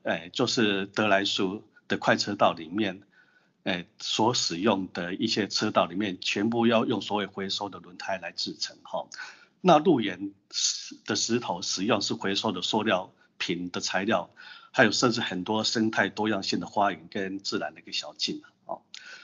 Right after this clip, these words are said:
那客户在使用餐厅所提供的电动车的充电点的时候，在餐厅内部所有的家具均由百分之百可回收的，的材料来制成的哈。那麦当劳它现在它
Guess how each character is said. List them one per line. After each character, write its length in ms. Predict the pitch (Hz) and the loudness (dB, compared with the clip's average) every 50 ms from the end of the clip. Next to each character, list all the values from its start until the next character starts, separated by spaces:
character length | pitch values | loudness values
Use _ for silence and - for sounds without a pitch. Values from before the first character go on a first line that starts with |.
| - - - | -20 2 4
那 100 | 175 151 | 4 4
客 240 | - - 170 165 139 | 6 6 6 6 6
户 100 | 131 120 | 6 4
在 300 | 120 - - - 127 120 | 0 -2 2 2 2 4
使 240 | - - - 92 | 2 -2 -6 -6
用 240 | 95 113 127 110 110 | -2 -2 -2 -2 -2
餐 240 | - - 117 117 113 | -2 -2 -2 -2 -2
厅 320 | 113 113 113 113 117 123 | 0 0 2 2 2 0
所 240 | 131 - - 92 90 | -2 -4 -4 -4 -4
提 220 | - - - 101 98 | -4 -2 -2 0 2
供 160 | 117 113 107 | 2 2 2
的 80 | 95 | 0
电 220 | 95 - - 110 110 | 0 0 2 2 2
动 180 | 110 101 101 | 2 0 -2
车 180 | - - 101 101 | -2 -4 -4 -4
的 160 | 92 95 87 | -4 -6 -8
充 220 | - - 101 107 107 | -6 -4 -4 -2 0
电 160 | 117 95 87 | 0 -2 -2
点 180 | - - 71 | -6 -10 -12
的 80 | 78 - | -10 -8
时 180 | - - - - | -8 -8 -8 -8
候， 360 | - - 107 82 78 - _ - - - - - - - | -4 -4 -4 -4 -4 -8 _ -20 -20 -20 -20 -20 -2 4
在 160 | - 135 113 | 4 4 4
餐 220 | 117 - 117 113 117 | 4 2 2 4 4
厅 160 | 117 117 123 | 6 4 4
内 120 | 123 104 | 4 2
部 220 | 98 - 113 95 90 | 0 0 -2 -2 -2
所 300 | - - 104 110 123 110 | -2 -2 0 0 0 0
有 100 | 85 85 | 0 -2
的 120 | 87 92 | -6 -8
家 200 | 92 - 98 101 | -2 0 0 0
具 240 | 101 - 110 92 - - - _ - - - - _ _ | 0 0 -4 -6 -6 -8 -14 _ -20 -20 -20 -20 _ _
均 220 | - - 127 135 | 4 6 8 8
由 120 | 113 95 98 | 6 6 4
百 220 | 98 - 90 87 | 2 0 0 0
分 120 | - 104 101 | 0 -2 0
之 140 | - 113 | 0 0
百 260 | - - 82 80 80 - - | 0 0 0 -2 -2 -4 -8
可 220 | - 92 80 80 | -8 -8 -8 -8
回 200 | - - 90 90 | -8 -8 -6 -4
收 200 | 92 - 101 95 | -4 -2 -2 -4
的， 220 | 87 92 87 - - _ _ _ _ _ | -4 -4 -6 -8 -10 _ _ _ _ _
的 120 | - 92 | -6 -4
材 240 | 90 - - 90 90 | -2 -2 -2 -2 -2
料 220 | 90 107 90 85 - - | 0 -2 -2 -2 -4 -6
来 140 | 85 85 82 | -8 -6 -6
制 200 | - - 98 87 | -4 -4 -4 -4
成 240 | - - - - - | -4 -6 -6 -10 -14
的 100 | - - | -20 -20
哈。 240 | - - - - - - - - - - - - - _ _ | -16 -12 -12 -12 -12 -14 -16 -18 -16 -16 -18 -20 -20 _ _
那 280 | - 170 160 143 135 139 | 6 8 10 10 10 8
麦 200 | 147 160 147 135 | 8 6 4 4
当 180 | 135 131 135 | 2 0 0
劳 200 | 120 95 92 92 - | 0 -2 -4 -4 -6
它 300 | - - 117 113 117 127 | -6 -4 -2 -2 -4 -4
现 240 | 123 - - 120 113 | -6 -4 -4 -2 0
在 160 | 113 107 101 | 0 0 -2
它 320 | - - 120 110 107 107 | -2 -2 0 0 0 -2